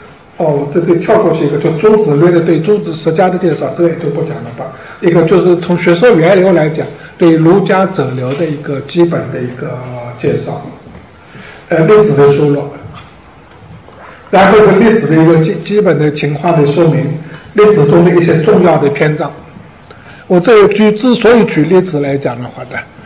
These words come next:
列子的真伪是中国学说史上一个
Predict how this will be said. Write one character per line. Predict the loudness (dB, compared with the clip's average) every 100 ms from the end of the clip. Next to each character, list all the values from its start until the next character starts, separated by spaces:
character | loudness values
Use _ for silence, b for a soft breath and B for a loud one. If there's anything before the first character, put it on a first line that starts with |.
| B B -2
列 | 0
子 | 0 -4 -4
的 | -2
真 | 0 2 2
伪 | 0 -4 -16
是 | -4 -2 -2
中 | 0 0
国 | 2
学 | 0 -2
说 | -2 -4
史 | -4
上 | -10 -10 -10
一 | -10
个 | -6 -4 -4 -6